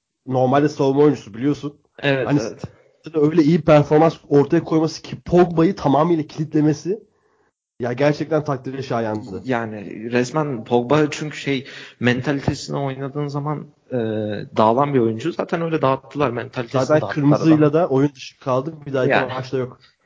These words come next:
Speaker 2: İ-, ikinci
Speaker 1: O zaman
Speaker 2: maç kesin,
Speaker 1: Hı hı.
Speaker 2: kesin P S G kazanır yani Pogba olmadığı za-,
Speaker 1: Abi
Speaker 2: zaman
Speaker 1: büyük
Speaker 2: yani.
Speaker 1: ihtimal oturup bitti zaten büyük ihtimal.
Speaker 2: Yani büyük
Speaker 1: Otur.
Speaker 2: ihtimal.
Speaker 1: Bu turun geçilmesi için Mourinho lazım. Hani Solskjaer bu turu geçemez.
Speaker 2: <laughs> Ya, aynen öyle.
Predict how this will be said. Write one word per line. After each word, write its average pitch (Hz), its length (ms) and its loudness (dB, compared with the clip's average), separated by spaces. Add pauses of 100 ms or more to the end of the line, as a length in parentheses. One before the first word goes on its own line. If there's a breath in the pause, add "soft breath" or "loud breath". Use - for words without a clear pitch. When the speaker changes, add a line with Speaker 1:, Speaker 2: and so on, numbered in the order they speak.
(120 soft breath)
Speaker 2:
İ-, - 80 -18 (140)
ikinci 151 340 -2
Speaker 1:
O - 20 4
zaman 165 100 2
Speaker 2:
maç 190 240 -2
kesin, 151 360 -6
Speaker 1:
Hı - 40 -20
hı. - 160 -20
Speaker 2:
kesin 151 320 0
P 143 200 4
S 139 180 -4
G 135 340 -2
kazanır 117 400 0
yani 107 240 -2
Pogba 110 380 0
olmadığı 107 340 -2
za-, 107 200 -10 (300)
Speaker 1:
Abi 117 80 -14
Speaker 2:
zaman 143 200 2
Speaker 1:
büyük - 100 -8
Speaker 2:
yani. 180 100 -8
Speaker 1:
ihtimal 147 200 -2
oturup 139 260 -8
bitti - 160 -20
zaten 98 360 -10
büyük 95 140 -14
ihtimal. 90 220 -16 (320)
Speaker 2:
Yani 113 300 -4
büyük 117 120 4
Speaker 1:
Otur. 120 120 -2
Speaker 2:
ihtimal. 113 180 -8 (1400)
Speaker 1:
Bu 202 200 2
turun 220 280 4
geçilmesi 220 680 2
için 214 140 2
Mourinho 175 380 4
lazım. 90 300 -8
Hani 139 160 -4
Solskjaer 180 460 -2
bu 170 60 -6
turu 156 180 -2
geçemez. 127 640 -4 (100)
Speaker 2:
<laughs> - 0 - (160)
Ya, 117 180 2
aynen 117 300 2
öyle. 107 140 2